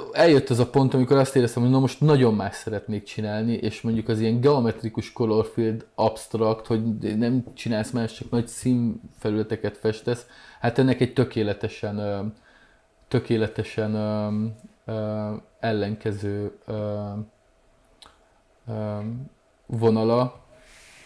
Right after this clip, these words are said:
és, ö, és közben ment, szóval nagyon sok ilyen, ö, ilyen apró, ilyen háttérelem, hogy miért alakult így, hogy aztán én egy másik művész nevet választok ehhez a, ehhez a,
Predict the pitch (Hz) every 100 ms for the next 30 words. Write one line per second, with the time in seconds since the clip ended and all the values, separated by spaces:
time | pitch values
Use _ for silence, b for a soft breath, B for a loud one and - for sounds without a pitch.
0 | B - 120 117 - 123 123 123 123 -
1 | _ _ _ _ _ _ _ _ _ _
2 | _ _ _ _ _ _ _ _ _ _
3 | _ _ _ _ _ - B B 151 -
4 | 165 151 185 208 165 - - - - -
5 | 160 185 190 151 - 151 143 147 135 135
6 | 135 131 135 127 - - - - 127 135
7 | 127 127 139 - 127 123 120 123 120 127
8 | 117 110 123 117 117 117 117 117 120 117
9 | 113 110 - 117 - 113 - 117 117 -
10 | 120 120 120 123 113 - 120 120 110 107
11 | - 107 107 117 107 104 107 - 110 113
12 | 110 107 110 110 107 - b b b b
13 | - 110 110 113 107 110 110